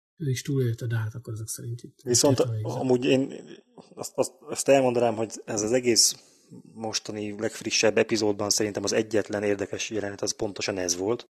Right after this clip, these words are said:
Speaker 2: Mert ezt, ezt leszámítva én tökéletesen egy, egy filler epizódnak éreztem ezt, tehát ez egy tök fölösleges epizód volt szerintem. Hát igazából semmi se történt. Azon kívül, hogy Leiát megint megmentette Obi-Wan, úgy nagyon semmi sem történt, nem ment nagyon előbbre a történet.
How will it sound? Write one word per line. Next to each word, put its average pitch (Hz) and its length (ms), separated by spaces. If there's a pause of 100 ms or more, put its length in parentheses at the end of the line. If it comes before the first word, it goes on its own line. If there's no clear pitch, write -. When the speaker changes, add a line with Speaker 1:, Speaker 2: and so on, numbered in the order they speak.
(140)
Speaker 2:
Mert 104 220
ezt, - 420
ezt - 200
leszámítva 139 640
én 127 220
tökéletesen 113 680
egy, 107 220
egy - 120
filler 107 420
epizódnak 101 520
éreztem 104 440
ezt, 98 120 (100)
tehát - 60
ez 135 240
egy - 40
tök - 220
fölösleges 98 580
epizód 92 380
volt 95 180
szerintem. 92 640 (220)
Hát - 100
igazából 151 280
semmi 113 220
se 104 100
történt. 95 560 (1080)
Azon 123 200
kívül, 127 280
hogy 123 220
Leiát 117 360
megint 101 260
megmentette 98 600
Obi-Wan, 127 400 (560)
úgy 135 160
nagyon 131 280
semmi 104 280
sem 95 200
történt, 101 560
nem 120 160
ment 98 240
nagyon 104 240
előbbre 101 280
a 98 60
történet. 123 640